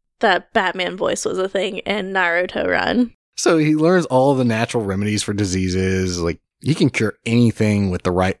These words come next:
Speaker 2: herbs. Like, Colonel Sanders' herbs and spices ain't shit compared to what he's cooking with.
Speaker 1: I doubt that. <laughs>
Speaker 2: And finally, Jesus graduates, and his time has come.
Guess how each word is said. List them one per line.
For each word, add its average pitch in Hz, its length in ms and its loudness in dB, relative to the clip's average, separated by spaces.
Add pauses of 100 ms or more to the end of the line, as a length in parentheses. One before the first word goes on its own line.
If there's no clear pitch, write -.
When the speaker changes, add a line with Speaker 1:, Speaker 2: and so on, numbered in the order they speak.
Speaker 2:
herbs. 92 520 -2 (300)
Like, 92 280 -4
Colonel 151 280 2
Sanders' 117 580 -2
herbs 107 280 -2
and 107 120 2
spices 101 440 -2
ain't 92 220 -8
shit - 260 -4
compared 98 360 0
to 98 60 0
what 95 160 0
he's 95 140 -2
cooking 101 340 0
with. 101 340 0 (260)
Speaker 1:
I 226 200 -4
doubt - 340 -4
that. - 220 -4
<laughs> - 240 -12 (260)
Speaker 2:
And 127 140 -2
finally, 156 540 0
Jesus 131 400 -4
graduates, 135 760 -4 (120)
and 95 80 -6
his 87 160 -6
time 117 260 -2
has 110 140 0
come. 76 320 -8